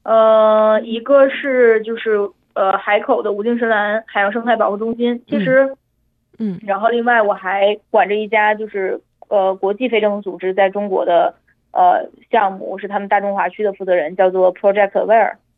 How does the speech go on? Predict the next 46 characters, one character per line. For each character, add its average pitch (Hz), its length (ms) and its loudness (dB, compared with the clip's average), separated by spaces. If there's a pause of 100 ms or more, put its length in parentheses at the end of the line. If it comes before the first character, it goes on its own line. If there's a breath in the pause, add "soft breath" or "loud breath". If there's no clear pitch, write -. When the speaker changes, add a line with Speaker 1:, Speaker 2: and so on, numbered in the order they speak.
(260)
Speaker 2:
我 208 320 -2
其 - 180 -8
实 269 160 -4
有 180 180 0
一 208 60 -2
点 233 160 2
点 226 160 2
好 220 220 -2
奇 - 240 -4
啊， 180 100 0
就 220 100 0
是 214 300 2
这 311 160 0
个 240 80 6
年 180 240 4
代 208 180 2
我 165 140 0
们 175 140 0
说 220 320 2
年 202 180 4
轻 247 180 0
人 240 120 2
创 247 260 0
业 240 260 2 (440 loud breath)
特 359 160 2
别 262 120 6
特 202 120 -2
别 175 100 -4
的 156 100 -4
多， 156 300 -8 (460 soft breath)
但 285 120 0
是 262 240 -4 (200)
公 311 180 0
益 311 160 0
创 196 320 -2
业 165 240 -4 (380 loud breath)
这 - 160 0
个 302 80 0
还 226 120 -2
是 220 140 -4
我 196 140 2
第 - 180 0
一 311 60 6
次 240 160 -4
听 170 200 -2
说。 - 280 -6